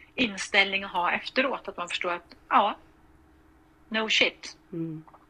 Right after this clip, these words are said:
Speaker 2: Det här är inte sunt. Det finns liksom inget.
Speaker 1: Det här är inte
Speaker 2: Nej.
Speaker 1: Nej, det finns ingenting, och ingenting han har gjort har varit sunt, utan allting har, liksom,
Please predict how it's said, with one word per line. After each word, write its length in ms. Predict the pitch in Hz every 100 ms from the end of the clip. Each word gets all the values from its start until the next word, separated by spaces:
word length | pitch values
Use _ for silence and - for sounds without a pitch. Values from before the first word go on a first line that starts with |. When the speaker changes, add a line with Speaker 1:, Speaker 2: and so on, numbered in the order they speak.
| _ _ _ _ _ _ -
Speaker 2:
Det 80 |
här 140 | 170 165
är 60 | 165
inte 180 | 160
sunt. 540 | 139 165 - 165 - - - _
Det 60 | -
finns 300 | 165 135 -
liksom 280 | 143 147
inget. 100 | 147
Speaker 1:
Det 60 | 147
här 100 | 285
är 40 |
inte 200 | 294 - - -
Speaker 2:
Nej. 180 | - - - _ _ -
Speaker 1:
Nej, 100 | 294
det 80 | 294
finns 340 | 294 311 - 294
ingenting, 400 | 208 190 185 196
och 80 |
ingenting 440 | 240 233 233 233 202
han 120 | 202
har 80 | 208
gjort 260 | 240 -
har 80 | -
varit 140 | 196 -
sunt, 420 | 185 165 165 -
utan 400 | 185 208 196 196 -
allting 480 | - 240 240 202 185
har, 80 | 175
liksom, 600 | 170 - 170 165 147 147